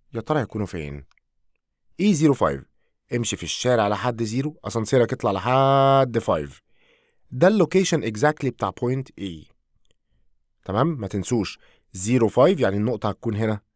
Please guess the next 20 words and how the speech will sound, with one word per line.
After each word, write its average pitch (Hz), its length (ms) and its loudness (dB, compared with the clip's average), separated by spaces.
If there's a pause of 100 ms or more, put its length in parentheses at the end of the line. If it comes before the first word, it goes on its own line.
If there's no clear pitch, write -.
(140)
موجودة 101 300 -2
على 95 100 -2
الواي 110 340 0
axis 98 220 -6
exactly. 80 460 -10 (500)
طب 113 100 0
five 156 300 2
zero، 123 260 -6 (440)
امشي 156 220 -2
في - 60 -12
الشارع 107 360 -2
لحد 135 340 -4
five 156 320 2
وقف 135 280 0
مكانك. 92 540 -6 (580)
ده 131 120 4
اللوكيشن 151 500 2
بتاع 95 200 -2
point 127 380 -2 (100)
F. - 40 -14